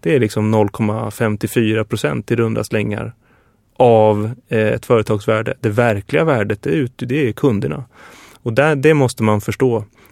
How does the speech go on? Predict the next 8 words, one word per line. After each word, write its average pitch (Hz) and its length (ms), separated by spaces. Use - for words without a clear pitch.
att, - 460
eh, 104 260
det, 139 320
vår 156 420
uppdragsgivare, 117 880
det 139 140
är 110 200
kunden. 135 460